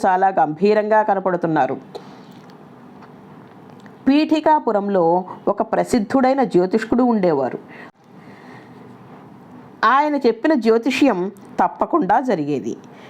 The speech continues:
ఆయన ఫలానా రోజున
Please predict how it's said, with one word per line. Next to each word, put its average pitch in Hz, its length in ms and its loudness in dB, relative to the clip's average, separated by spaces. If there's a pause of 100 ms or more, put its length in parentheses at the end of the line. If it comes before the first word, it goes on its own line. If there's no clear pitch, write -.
(320)
ఆయన 262 680 0 (220)
ఫలానా 220 640 2
రోజున 220 640 0